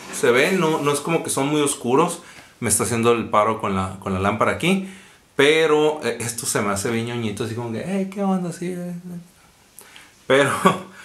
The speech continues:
pero estos a-, así están bien, ¿no? Ya se adaptan a, a lo que son mis, mis lentes para, para leer. No los, no, no los necesito para manejar, así que yo creo que estos,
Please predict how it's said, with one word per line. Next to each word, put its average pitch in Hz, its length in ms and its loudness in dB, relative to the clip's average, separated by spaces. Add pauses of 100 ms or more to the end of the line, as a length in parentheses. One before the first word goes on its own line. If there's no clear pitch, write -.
(400)
pero 127 180 4
estos 135 340 -2
a-, 123 240 -2
así 147 200 -2
están 147 320 0
bien, 101 180 2
¿no? 117 100 2
Ya 107 160 4
se 117 140 -2
adaptan 113 420 0
a, 107 120 2
a 107 140 -6
lo 95 200 -6
que - 80 -14
son 104 240 -6
mis, 104 300 -6
mis 98 280 -8
lentes 104 360 -4
para, 95 520 0 (240)
para 98 160 0
leer. 117 300 4
No 147 140 0
los, 151 160 -2
no, 143 160 0
no 160 340 0
los 196 160 6
necesito 180 320 0
para 175 160 2
manejar, 175 380 0
así 139 160 -6
que 110 80 -10
yo 117 100 -8
creo 123 220 -6
que 117 80 -4
estos, 113 400 -6